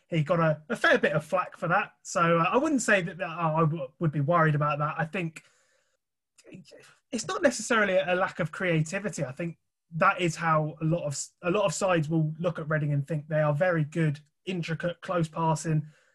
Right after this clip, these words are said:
and they'll be looking to get sort of, you know, close down the space and just squeeze Reading to the point where they can't do that. So there is maybe the,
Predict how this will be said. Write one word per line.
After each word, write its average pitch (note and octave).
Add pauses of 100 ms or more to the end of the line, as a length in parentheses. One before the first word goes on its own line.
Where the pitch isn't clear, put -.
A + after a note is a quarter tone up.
(180)
and E3+
they'll F3
be E3
looking E3+
to E3
get D#3+ (380)
sort E3
of, D3 (120)
you F3
know, C#3+ (320)
close F#3+
down D#3+
the D#3
space D#3
and D3+
just D3+
squeeze F3
Reading D3+
to E3
the D#3+
point D#3+
where D3+
they D3+
can't D3+
do E3+
that. -
So E3 (480)
there A3+
is C4+
maybe A#3+
the, G#3+